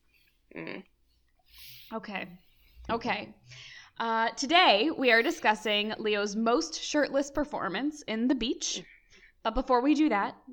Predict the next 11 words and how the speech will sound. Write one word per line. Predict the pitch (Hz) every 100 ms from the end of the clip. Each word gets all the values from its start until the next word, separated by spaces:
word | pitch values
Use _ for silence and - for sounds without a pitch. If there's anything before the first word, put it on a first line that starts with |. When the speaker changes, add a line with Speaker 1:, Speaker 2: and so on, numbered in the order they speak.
| -
Speaker 2:
let's | 208 208 -
check | 254 226
in. | 247 320 - -
How | 277 247
are | 269
you, | 254 240
Laura? | 233 240 339
Speaker 1:
I'm | 339 _ _ _ _ _ - _ _ _ _ - - 508
doing | 359 302 294
quite | 320 320 -
well. | 453 494 196 175